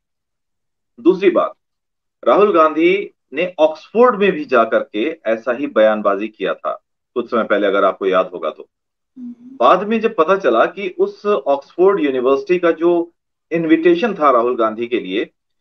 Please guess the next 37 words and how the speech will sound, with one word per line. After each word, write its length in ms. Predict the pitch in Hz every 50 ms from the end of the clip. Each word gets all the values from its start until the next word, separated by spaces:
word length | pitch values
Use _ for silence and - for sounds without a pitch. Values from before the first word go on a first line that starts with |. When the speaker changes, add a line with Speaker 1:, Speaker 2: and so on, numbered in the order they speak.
| _ _ _ -
Speaker 1:
वो 80 | 185
कराची 520 | 196 - - 147 135 139 - 190 214 233 226
का 120 | 226 220
कोई 480 | 208 208 202 196 196 196 196 196 196 190
बंदा 360 | 180 151 143 143 143 151 139
था 240 | - - 107 123 -
जो 180 | 156 143 151
कि 160 | 151 - 147 139
आपके 320 | 139 143 139 - 156 151
intelligence 560 | 135 123 120 131 123 127 127 147 165 170 - _
group 200 | 127 147 147 - -
का 100 | 139 107
है, 280 | 95 92 95 - 98 - _ _ _ _ _ _ _ _ _ -
इंटेलिजेंसिया, 720 | 151 165 175 208 208 196 185 175 175 156 - - 117 101 -
not 180 | 143 170 170
intelligence, 680 | 147 120 113 135 151 160 151 98 101 127 185 185 - _ _ _ _ _ _ _ 139
इंटेलिजेंसिया 720 | 143 139 139 165 160 165 143 139 160 170 175 175 240 233
ग्रुप 220 | - - 127 - -
का 140 | - 107 101
है, 220 | 104 107 110 - - _
कुछ, 280 | - 110 - - - -
अ, 440 | 104 101 98 95 90 87 90 90 90
lecturer 420 | 95 113 113 - 120 117 117 113
या 80 | 113 107
professor 520 | 110 - 107 101 - 113 113 117 120 90
है, 140 | 90 90 - - _ _ _ _ _ -
लेकिन 440 | 107 156 208 208 - 113 90 - - _ _ _ _ _ _ _ _ _ _ _ _ -
he 100 | 202 226
is 80 | 196 - - - 123
backed 280 | 131 151 165 - - -
by 220 | 220 233 220 196
आईएसआई, 460 | 202 208 214 208 202 - - - - - _ _ _ _ _ _ _ _ _ _ _ _ _ _ _ _ _ _ _ _ _ _ _ _ _ _ -
he 80 | 143 151
is 100 | - -
backed 260 | - 143 165 175 180
by 240 | 175 214 214 196 151
आईएसआई, 500 | 151 143 131 117 110 - 98 104 123